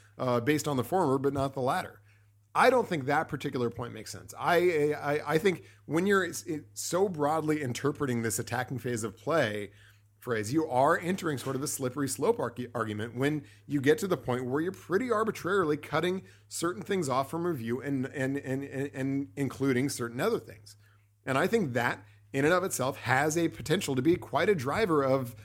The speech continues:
you know, wha-, what, whatever you wanna call it, sort of var driven injustice in games, where you're gonna have certain goals allowed and certain goals disallowed for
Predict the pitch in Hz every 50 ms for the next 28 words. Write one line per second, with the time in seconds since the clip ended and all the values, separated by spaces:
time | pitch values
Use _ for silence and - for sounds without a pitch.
0 | - - - - - 139 156 151 127 135 151 156 151 147 147 147 147 143 143 139
1 | 139 139 143 147 156 151 156 135 135 139 156 151 147 147 139 147 147 147 143 143
2 | 147 147 143 - - 135 170 151 139 139 135 - 139 143 143 127 110 101 113 123
3 | 131 135 139 143 143 139 139 135 - - - - - - - 110 117 120 160 170
4 | 127 131 135 139 139 139 143 139 127 147 170 196 - - - 196 - 127 117 101
5 | - 104 107 - - - 127 123 123 131 135 139 139 113 123 135 120 - - 147
6 | 151 175 190 185 175 165 165 160 160 135 123 113 113 120 123 - - - - -
7 | - 117 - 165 180 190 196 185 175 165 143 147 147 - 151 139 127 120 123 120
8 | - 170 175 180 175 -